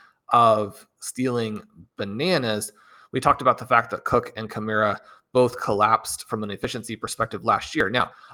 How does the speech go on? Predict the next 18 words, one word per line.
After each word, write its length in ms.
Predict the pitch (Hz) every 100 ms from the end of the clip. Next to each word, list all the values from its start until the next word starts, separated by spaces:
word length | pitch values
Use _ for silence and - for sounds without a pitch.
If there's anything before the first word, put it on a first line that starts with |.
| -
a 60 |
lot 140 | 143 180
of 60 |
listeners 240 | 165 139 131
are 40 |
gonna 60 | 120
say, 140 | 123
"Well, 240 | 113 117
that's 480 | 110 117 - - - _ _ _ _ _ _
fine, 380 | 175 135 110
but 120 | 110 120
efficiency 460 | - - 117 120
does 240 | 104 120 117
bounce 280 | 117 107
around," 340 | 104 117 107 101
and 140 | 127
it 120 | 104 -
does. 340 | 107 - -